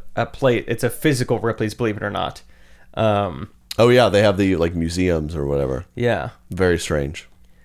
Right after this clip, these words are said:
Speaker 1: I mean, I've been around long enough to know, like, we should believe it, so they might need kind of a rebrand. You know, like,
Speaker 2: We st-, all
Speaker 1: at the
Speaker 2: right,
Speaker 1: end of every
Speaker 2: Ripley,
Speaker 1: ex-,
Speaker 2: we do believe it.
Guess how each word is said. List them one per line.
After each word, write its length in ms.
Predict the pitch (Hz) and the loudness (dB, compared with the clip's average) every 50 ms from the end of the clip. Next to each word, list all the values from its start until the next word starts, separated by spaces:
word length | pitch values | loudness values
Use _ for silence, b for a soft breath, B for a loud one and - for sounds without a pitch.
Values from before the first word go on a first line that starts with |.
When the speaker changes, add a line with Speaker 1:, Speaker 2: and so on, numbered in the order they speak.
| _ _ _ _ - | _ _ _ _ -10
Speaker 1:
I 120 | - 117 120 | -6 -4 -2
mean, 180 | 120 120 117 | 0 0 0
I've 120 | 110 120 123 | 0 2 2
been 120 | 180 202 | 2 2
around 260 | 190 160 143 135 123 | 4 4 4 4 4
long 200 | 120 123 127 123 | 4 2 4 4
enough 200 | 123 117 117 110 - | 4 2 2 0 0
to 80 | - | -2
know, 220 | 113 110 110 113 113 | 0 2 2 2 2
like, 400 | 110 104 95 92 - - - _ - - - _ - - | 2 0 -2 -4 -6 -12 -20 _ -20 -20 -20 _ -8 -4
we 120 | 120 120 | -4 -2
should 160 | 107 127 101 | -2 -2 -4
believe 320 | 95 107 101 101 104 107 120 | -4 -4 -4 -2 -2 -2 -2
it, 260 | 139 135 - - - | -4 -4 -4 -10 -8
so 100 | - 135 | -4 -2
they 120 | 120 113 | -2 0
might 240 | 110 113 120 117 - | 0 0 0 -2 -2
need 180 | 117 113 101 - | -4 -6 -8 -4
kind 160 | - 120 110 | -4 -2 -2
of 80 | 107 101 | -2 -2
a 40 | 98 | -2
rebrand. 580 | 98 101 107 107 98 120 117 117 120 123 - - _ b b b b b b b - | -2 -2 -2 -2 -2 -2 0 0 -2 -4 -6 -10 _ b b b b b b b -8
You 120 | 104 107 | -6 -4
know, 220 | 101 87 73 - 107 - - | -4 -4 -4 -4 -6 -6 -4
like, 240 | 123 117 110 107 104 | -2 0 0 0 0
Speaker 2:
We 180 | 113 117 123 117 | 2 2 2 2
st-, 260 | - - - - - | 2 -2 -6 -6 -4
all 80 | 101 117 | 2 4
Speaker 1:
at 20 | 123 | 6
the 40 | 127 | 8
Speaker 2:
right, 140 | 139 139 135 | 8 8 8
Speaker 1:
end 100 | 170 170 | 6 6
of 60 | 123 | 6
every 220 | 120 - - 117 | 6 6 6 6
Speaker 2:
Ripley, 180 | 117 113 113 113 | 8 8 8 6
Speaker 1:
ex-, 60 | 110 107 | 6 6
Speaker 2:
we 120 | 113 117 | 4 4
do 240 | 117 117 123 127 131 | 4 4 4 4 4
believe 440 | 127 127 127 127 127 120 117 101 95 | 6 4 6 6 6 6 4 4 4
it. 260 | 98 95 95 92 | 4 4 4 2